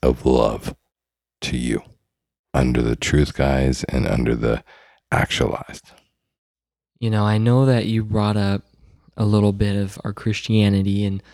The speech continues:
Speaker 2: what we strive to be is discipleship. So I'll
Speaker 1: Yeah,
Speaker 2: start to say
Speaker 1: I
Speaker 2: that
Speaker 1: hope to
Speaker 2: more
Speaker 1: be
Speaker 2: as
Speaker 1: more humble
Speaker 2: well.
Speaker 1: about that, right?
Speaker 2: Yeah, <laughs> no, it's good. No, it's good. There's no shame. That's
Speaker 1: There's
Speaker 2: who
Speaker 1: no
Speaker 2: we
Speaker 1: shame.
Speaker 2: are, and that's how we feel. And there's no reason to limit it. I was just bringing that up in the context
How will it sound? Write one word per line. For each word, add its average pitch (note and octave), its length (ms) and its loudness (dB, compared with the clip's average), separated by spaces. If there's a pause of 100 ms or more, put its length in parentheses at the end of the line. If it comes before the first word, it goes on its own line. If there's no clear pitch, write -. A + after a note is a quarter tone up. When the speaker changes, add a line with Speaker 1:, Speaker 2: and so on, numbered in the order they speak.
Speaker 2:
what G#2+ 220 0
we A2 320 -2 (100)
strive G#2+ 500 -2
to - 100 -2
be G2+ 200 2
is G2 240 -2
discipleship. G2 920 -4 (320)
So G2 320 -6
I'll G2+ 100 -6
Speaker 1:
Yeah, G2+ 60 -4
Speaker 2:
start G#2 360 0
to G2+ 100 -2
say G#2 200 0
Speaker 1:
I G2+ 80 6
Speaker 2:
that G2 60 2
Speaker 1:
hope G2+ 100 4
to G2 60 2
Speaker 2:
more G2+ 140 4
Speaker 1:
be F2 60 6
Speaker 2:
as E2 80 2
Speaker 1:
more D#2+ 100 4 (160)
humble F#2+ 160 6
Speaker 2:
well. D2 80 4
Speaker 1:
about C#2 280 -2
that, C2+ 240 -4
right? D2+ 180 0
Speaker 2:
Yeah, B2+ 420 2
<laughs> - 40 2
no, D#3+ 260 2
it's F3+ 160 2
good. B3 260 2
No, A#3+ 180 2
it's F3+ 220 -2
good. C4+ 340 0 (440)
There's C3 300 2
no D3+ 160 4
shame. D3 360 0
That's G#2+ 340 -6
Speaker 1:
There's E2+ 260 -2
Speaker 2:
who B2+ 60 4
Speaker 1:
no C3+ 60 4
Speaker 2:
we C#3 100 4
Speaker 1:
shame. A#2+ 80 2
Speaker 2:
are, A2 180 2
and A2 140 -2
that's G#2+ 280 -4
how A2 200 0
we A#2 120 2
feel. A2 460 -4 (320)
And A2 120 -2
there's A#2 180 0
no B2 260 2
reason A#2+ 340 2
to A2+ 60 4
limit G2+ 320 0
it. A#2 220 -2 (200)
I A2 100 -2
was A#2+ 140 2
just B2 200 -4
bringing A#2+ 220 0
that A#2 120 0
up A2+ 180 -2
in A2+ 60 -2
the G#2 80 -4
context A2 800 -4